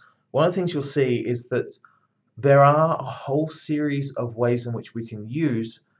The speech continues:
the phone to achieve various internet marketing outcomes.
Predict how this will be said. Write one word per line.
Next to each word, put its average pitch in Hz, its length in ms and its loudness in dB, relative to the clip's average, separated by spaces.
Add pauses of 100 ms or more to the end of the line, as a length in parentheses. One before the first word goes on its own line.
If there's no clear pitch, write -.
(140)
the - 80 -16
phone 120 640 2 (880)
to 143 140 0
achieve 131 400 -2
various 117 360 2
internet 113 340 -6
marketing 98 360 -2
outcomes. - 680 -8